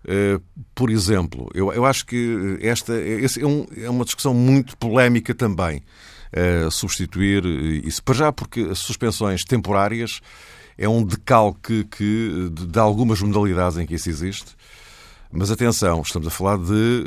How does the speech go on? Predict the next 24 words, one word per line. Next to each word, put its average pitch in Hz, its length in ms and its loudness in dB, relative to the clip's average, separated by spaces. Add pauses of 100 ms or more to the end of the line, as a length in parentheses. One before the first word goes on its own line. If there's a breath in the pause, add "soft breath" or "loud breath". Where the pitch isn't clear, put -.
(200)
eh, 87 80 -8
outras 110 520 0
modalidades. 95 400 -2
As 101 100 -4
coisas 139 260 -4
não 123 140 0
são, 131 420 -2 (120)
eh, 98 60 -4 (560)
passa 117 220 0
a - 20 -4
expressão, - 340 -4
se 107 120 -4
é - 20 -2
que 90 80 -6
ela 95 140 0
existe, 101 320 -2
copiáveis 113 1000 2 (300 loud breath)
de 95 120 -6
modalidades 110 500 2
para 107 180 -2
outras, 113 260 -2
assim, 127 100 -6
não 123 100 -4
facilmente. 107 640 -4